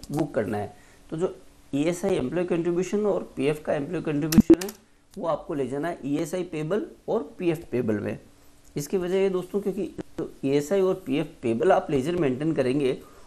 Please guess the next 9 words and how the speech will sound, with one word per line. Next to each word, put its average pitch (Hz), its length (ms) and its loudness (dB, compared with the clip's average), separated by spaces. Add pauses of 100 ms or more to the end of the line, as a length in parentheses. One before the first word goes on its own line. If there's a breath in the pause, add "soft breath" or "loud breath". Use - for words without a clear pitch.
(100)
उसमें 143 640 2
दोनों 139 300 8
का 202 160 0
contribution 131 680 -2
आपको 127 280 -4
वहाँ 117 180 0
पे 143 140 0
शो 165 160 0
होगा, 160 360 4